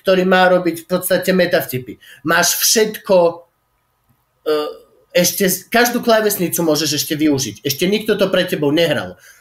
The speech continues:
Všetky tieto joke police, všetky tieto veci sú také úžasné, lebo vlastne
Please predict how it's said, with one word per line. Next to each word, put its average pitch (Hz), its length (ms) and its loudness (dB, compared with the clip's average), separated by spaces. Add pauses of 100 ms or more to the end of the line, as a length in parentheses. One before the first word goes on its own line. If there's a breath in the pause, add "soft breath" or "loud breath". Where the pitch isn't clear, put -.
(680 loud breath)
Všetky 247 440 0
tieto 220 280 2
joke 190 400 2
police, 190 560 2
všetky 202 400 -2
tieto 196 260 2
veci 233 540 0 (760)
sú 214 300 -2
také 214 240 2
úžasné, 214 600 2
lebo 185 200 2
vlastne 180 840 0